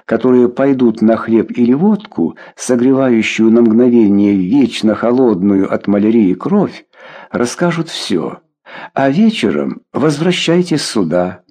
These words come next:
Здесь вас всегда будет ожидать стол, и постель, и огонь у камина. Запомните, я хозяйка здесь, крестьяне слушаются меня, согласны». К этому времени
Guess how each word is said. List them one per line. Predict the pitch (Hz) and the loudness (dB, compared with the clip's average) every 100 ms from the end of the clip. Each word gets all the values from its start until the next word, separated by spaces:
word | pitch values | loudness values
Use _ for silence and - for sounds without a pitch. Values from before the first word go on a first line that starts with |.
| _ - | _ -16
Здесь | - 156 156 180 | -14 -4 0 0
вас | 170 160 - | -2 -4 -6
всегда | - 147 131 110 135 165 | -6 -4 -2 0 0 0
будет | 165 165 | -2 -2
ожидать | 160 147 147 147 147 | -2 0 0 -2 -4
стол, | - - - 110 107 104 104 - - - | -12 -8 -2 0 0 -2 -6 -20 -12 -4
и | |
постель, | 180 117 - - - 117 120 117 - - - | -2 -2 -4 -8 0 2 4 0 -6 -20 -4
и | 180 | 0
огонь | 160 95 98 127 127 | 2 2 0 0 0
у | 120 | 0
камина. | 120 113 113 107 101 101 _ _ - - | 0 2 2 2 0 -4 _ _ -20 -14
Запомните, | 95 117 - 139 123 95 85 - 62 - _ - - - | -6 -6 -2 0 2 2 -2 -4 -6 -6 _ -20 -20 -10
я | 76 139 | -2 -2
хозяйка | 156 139 107 139 151 143 | 0 -2 -2 -2 -2 -2
здесь, | 95 73 69 62 - - - - - - | -4 -4 -6 -6 -6 -14 -20 -20 -20 -4
крестьяне | 98 113 - 147 156 | -2 -2 -2 -2 0
слушаются | 147 120 143 143 113 92 - 85 | -2 -2 -2 0 -2 -2 -4 -4
меня, | 78 71 67 - - _ | -2 -4 -6 -10 -16 _
согласны». | - 131 123 135 147 - - 57 - _ _ _ _ _ _ _ _ _ _ _ | -8 -2 0 0 -2 -6 -6 -6 -8 _ _ _ _ _ _ _ _ _ _ _
К | 110 | -2
этому | 117 123 120 | 0 2 4
времени | 113 113 139 156 147 147 151 | 4 2 2 2 2 0 -2